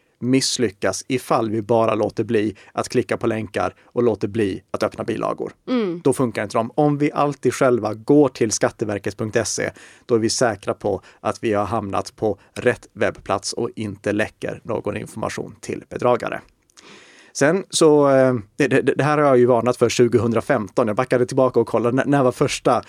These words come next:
Speaker 1: blogginlägget
Speaker 2: Ja.
Speaker 1: jag skrev om deklarationsbedrägerier? Det var tjugohundrafemton. Och, eh, j-, jag vill nu då återigen poängtera att Skatteverket har gjort det lite extra krångligt för oss medborgare.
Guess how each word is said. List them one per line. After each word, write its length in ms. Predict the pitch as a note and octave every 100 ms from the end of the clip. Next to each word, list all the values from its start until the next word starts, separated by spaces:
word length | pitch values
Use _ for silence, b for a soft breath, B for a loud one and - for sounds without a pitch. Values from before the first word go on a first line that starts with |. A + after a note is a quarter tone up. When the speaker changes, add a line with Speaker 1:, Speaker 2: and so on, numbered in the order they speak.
| B
Speaker 1:
blogginlägget 600 | - C3 - B2 B2+ B2
Speaker 2:
Ja. 140 | A#2+ B2
Speaker 1:
jag 60 |
skrev 440 | - D3 C#3+ B2+ A2+
om 260 | B2+ A2+
deklarationsbedrägerier? 1120 | A2 A2 A#2+ A2+ B2 G#2+ A2 A2+ A2 B2+ A2
Det 80 | G2+
var 140 | A#2+ A2+
tjugohundrafemton. 800 | A2 G#2+ A2 A#2 A2 - A#2 - B B B B
Och, 460 | B C#3 B2+ B2 A#2+
eh, 160 | A#2+ B2 -
j-, 180 | C3+ B2+
jag 180 | C#3 C3
vill 360 | C3+ B2 C3 -
nu 460 | C#3 D3+ D3 F3+ B3
då 200 | C#3+ C#3
återigen 600 | C3 D3 - D3+ C#3+ D#3
poängtera 560 | C#3+ C#3 - B2 B2+ C#3+
att 320 | A#2+ - -
Skatteverket 760 | C#3 - A#2 G#2 G2 D#3+ -
har 140 | B2 A#2
gjort 240 | A#2+ -
det 160 | A#2 G#2 b b
lite 380 | G#2 D3 D#3+ C#3+
extra 400 | G3 - - D3
krångligt 480 | - F3 C3+ D3+ -
för 100 | D3+
oss 180 | D3+ D#3+
medborgare. 560 | D#3 C#3 C3 B2 D#3